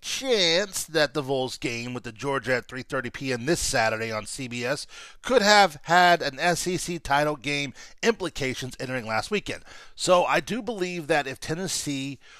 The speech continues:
would have had a shot at the S E C championship, I think we might have had a different spread. Now, right now, the spread, I did not look on the website. This is what everybody else is just saying. It's supposed to be at eight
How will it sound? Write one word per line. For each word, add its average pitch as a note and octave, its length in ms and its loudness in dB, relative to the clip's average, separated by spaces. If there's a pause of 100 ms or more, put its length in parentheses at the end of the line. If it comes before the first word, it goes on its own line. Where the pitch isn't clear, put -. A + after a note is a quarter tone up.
(260)
would F3 300 2
have F#3 160 0
had D3+ 300 4
a C3+ 180 -4
shot A2 480 -2 (260)
at B2 160 -2
the A#2+ 160 -4
S C#3+ 180 0
E D3+ 40 -8
C E3+ 160 -8
championship, C3+ 800 0
I G#3 80 6
think A#3+ 240 -4
we C4+ 80 -2
might A#3 260 2
have G3 100 0
had G3+ 240 4
a G3+ 160 2 (220)
different F3+ 320 -4
spread. G#2 540 -4 (260)
Now, B2 80 0
right G3+ 240 2
now, G3 240 6
the D#3+ 100 -2
spread, F3 360 2
I D#3+ 80 4
did F#3 240 4
not F#3 200 2
look F3+ 240 -4
on D#3 220 0
the F3 100 -2
website. B2 540 -2
This A2+ 140 -10
is C#3+ 100 -8
what C3+ 160 -6
everybody C#3+ 240 -2
else D3 220 -2
is C3 80 -12
just D#3+ 180 -6
saying. E3 480 0 (340)
It's - 140 -4
supposed G3+ 380 2
to D#3+ 60 -10
be E3+ 100 4
at D#3 160 2
eight F#3 220 0